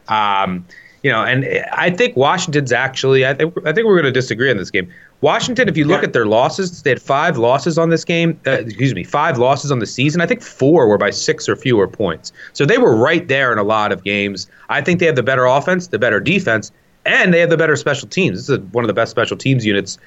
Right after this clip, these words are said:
Speaker 1: um, in all of college football. Keep a close eye on the punting. The punting edge is huge, or field position,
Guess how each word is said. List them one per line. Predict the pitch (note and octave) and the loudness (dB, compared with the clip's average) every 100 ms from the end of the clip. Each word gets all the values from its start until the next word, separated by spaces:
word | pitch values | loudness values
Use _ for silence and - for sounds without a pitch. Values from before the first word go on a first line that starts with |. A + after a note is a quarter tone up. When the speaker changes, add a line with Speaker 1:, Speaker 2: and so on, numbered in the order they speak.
| - - - | -20 -12 -4
Speaker 1:
um, | G#2 F#2+ F#2 F#2 | -2 0 -2 -2
in | A#2 A2 G#2 G2 F2+ _ | -2 0 0 -4 -8 _
all | B2 D3+ C3+ | 0 2 2
of | F#2 | 0
college | A#2+ G2+ F#2 - | -2 -2 -2 -2
football. | C3+ D#3+ | -2 0
Keep | C#3+ B2+ | 0 -4
a | |
close | - B2 A#2 | 0 0 2
eye | G2+ | -2
on | F2 | -2
the | D#2 | -6
punting. | - - C#3 G#2 D#2 - - _ | -8 -4 -2 0 -4 -10 -20 _
The | - | -10
punting | F2+ - D3 C3 G2+ | -8 -4 0 0 0
edge | F2+ | -2
is | F2 - | -4 -6
huge, | - - C3+ B2+ F#2+ - - | -8 0 2 4 2 -2 -4
or | E2+ | -2
field | A2+ A#2 A2+ | 0 0 0
position, | F2+ F2+ - E2+ | -4 -4 -2 -4